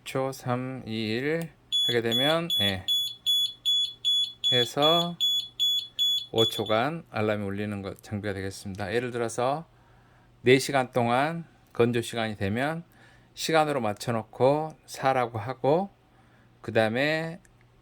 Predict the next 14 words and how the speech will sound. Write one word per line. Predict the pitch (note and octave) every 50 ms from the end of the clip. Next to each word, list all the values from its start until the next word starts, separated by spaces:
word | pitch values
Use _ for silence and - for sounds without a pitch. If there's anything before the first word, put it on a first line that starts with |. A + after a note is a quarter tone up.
| _ - -
뭐 | A2 G#2+ G#2 G2+ G2+ - - -
얼마 | A2 A2 A#2+ B2+ B2 B2 -
동안 | C3 A#2+ A#2+ B2 C#3 D#3 F3 F3+ F3 F3 - - - _ - _ - - - - - -
알람 | G#2 G#2 A2+ A#2 A#2 A2+
울리겠다 | G#2 G2 G2+ A2 G#2+ G#2 - - - G2+ G2 F#2+ F#2+ G2 - - - - - - - - _ _ -
이런 | G#2 G#2+ G#2+
식으로 | G#2+ - G#2+ G2+ G2+ G2+
세팅을 | G2+ - A#2+ A2 - - C3 A#2 A#2+
하면 | A#2 A2+ A2 G2+
되겠습니다. | - G2 G#2 G#2 - - A2 G2+ G2 G#2+ A2 B2 B2+ A#2+ -
그래서 | G2+ F#2+ F#2+ - G#2 G#2 G#2 G#2 - - - - - - - - - - _ _ _ -
제습기 | - - B2+ C3 B2+ - - - - B2+ B2
원재료 | A2+ A2 A2+ A2+ B2 B2 A#2+ A2+ A2 -
건조부, | B2 A#2 A#2 A2 A#2+ A2+ G#2 G#2+ G#2+ A2 A#2+ C#3 D#3+ F3